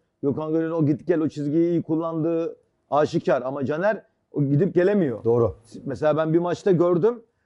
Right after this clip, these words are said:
Speaker 1: e, kameraya ben yakaladım. Yetmişinci dakikalar falan da böyle yetmiş yetmiş beş kapalın oraya gitti.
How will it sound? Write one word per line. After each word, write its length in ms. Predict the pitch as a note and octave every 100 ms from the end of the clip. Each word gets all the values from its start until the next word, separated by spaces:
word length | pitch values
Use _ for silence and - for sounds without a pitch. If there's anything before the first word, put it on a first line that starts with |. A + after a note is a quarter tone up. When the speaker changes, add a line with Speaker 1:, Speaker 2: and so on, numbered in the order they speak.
| _
Speaker 1:
e, 100 | - D3 D3+ D3 D3 D3 D3 D3 C#3+ C#3+
kameraya 440 | C3+ C#3+ D#3 D#3+ D3+
ben 160 | F3
yakaladım. 540 | F3 E3 E3+ E3+ A#3+ A#3 _ _ _ -
Yetmişinci 600 | C#3+ C#3+ F3+ - F#3+ F3+
dakikalar 400 | F3+ F#3 G3 D#3+
falan 300 | F3+ G3 F3+
da 40 |
böyle 120 | D3+
yetmiş 320 | D3 D3 D3
yetmiş 340 | D#3+ D3+ D#3+ -
beş 160 | G#3
kapalın 320 | - C#3 F#3 F#3
oraya 260 | F#3+ G3+
gitti. 500 | F#3 - - B3 A#3